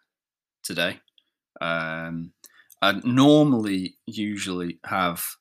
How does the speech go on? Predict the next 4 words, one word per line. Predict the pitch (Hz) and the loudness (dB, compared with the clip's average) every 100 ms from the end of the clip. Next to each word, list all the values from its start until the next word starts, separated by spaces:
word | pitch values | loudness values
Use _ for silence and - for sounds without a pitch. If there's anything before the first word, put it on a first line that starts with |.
| _ _ _ _ _ _ _ _ _ _ _ _ - | _ _ _ _ _ _ _ _ _ _ _ _ -4
like, | 87 87 - - _ _ _ _ _ _ _ _ _ _ - - - - - | 0 0 -2 -6 _ _ _ _ _ _ _ _ _ _ -12 -12 -14 -20 0
two | - 110 | 2 4
or | 101 | 0
three | - 107 101 95 98 | -2 -2 -2 -2 -6